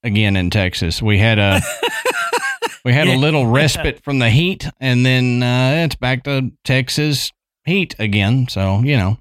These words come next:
Speaker 2: It's gonna be, it was, it was in the seventies here today. It's gonna be in the forties on Saturday.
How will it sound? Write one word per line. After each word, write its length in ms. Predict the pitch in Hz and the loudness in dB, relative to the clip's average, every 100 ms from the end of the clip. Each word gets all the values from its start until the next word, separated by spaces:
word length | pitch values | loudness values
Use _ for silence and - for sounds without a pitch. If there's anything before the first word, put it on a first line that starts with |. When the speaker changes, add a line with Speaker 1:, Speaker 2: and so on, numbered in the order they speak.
| _ _ _ _ _ _ _ _ | _ _ _ _ _ _ _ _
Speaker 2:
It's 200 | 220 - | -4 0
gonna 200 | 294 277 | 0 0
be, 540 | 170 180 175 180 175 - | 2 2 2 2 -2 -4
it 180 | 190 220 | -4 -2
was, 460 | 208 170 123 - - | 0 0 -2 -6 -8
it 80 | 233 | -6
was 180 | 294 214 | -2 2
in 140 | 202 | 2
the 60 | 170 | 2
seventies 680 | - - 214 190 170 139 123 | 0 0 2 2 0 0 -2
here 140 | 156 | -2
today. 500 | 143 127 113 117 104 _ | -2 -2 -6 -12 -14 _
It's 160 | 147 | -6
gonna 180 | - 262 | -2 0
be 160 | 226 226 | 2 2
in 120 | 196 | 2
the 100 | 139 - _ | 0 -4 _
forties 460 | 208 226 208 156 127 | -2 0 2 2 2
on 180 | 135 123 | 2 0
Saturday. 560 | - 151 147 127 107 | -2 -4 -2 -2 -4